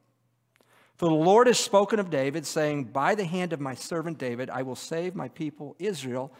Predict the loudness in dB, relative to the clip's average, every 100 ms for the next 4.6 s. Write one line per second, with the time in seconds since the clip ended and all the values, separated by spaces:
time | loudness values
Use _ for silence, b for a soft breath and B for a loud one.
0 | b b -6 -6 -4 -6 -6 -8 -6 -6
1 | -6 -6 -6 -6 -8 -10 -12 -10 -10 -8
2 | -6 -4 -4 -4 -6 -8 -16 -20 _ _
3 | _ _ _ 0 2 4 4 4 2 -4
4 | 0 0 0 -6 -8